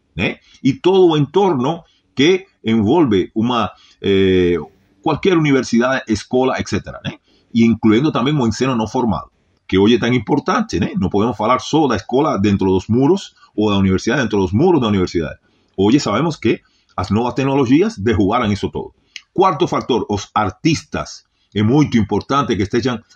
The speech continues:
los artistas. Los artistas toman, tocan el alma de la ciudad. A veces una palabra o una, una música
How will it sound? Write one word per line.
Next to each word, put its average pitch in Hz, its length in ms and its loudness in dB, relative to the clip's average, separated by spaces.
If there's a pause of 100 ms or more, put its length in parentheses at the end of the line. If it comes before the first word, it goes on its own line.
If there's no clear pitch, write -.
(100)
los 170 320 0
artistas. - 760 -2 (220)
Los 73 140 -10
artistas - 400 -4
toman, 127 340 -2 (320)
tocan 147 280 -4
el 98 100 0
alma 120 280 0
de 98 60 -2
la 80 60 -6
ciudad. 80 360 -6 (440)
A 101 100 -4
veces 151 240 -2
una 180 180 0
palabra 131 560 0 (280)
o 113 140 2
una, 123 800 2
una 156 200 0
música 120 640 0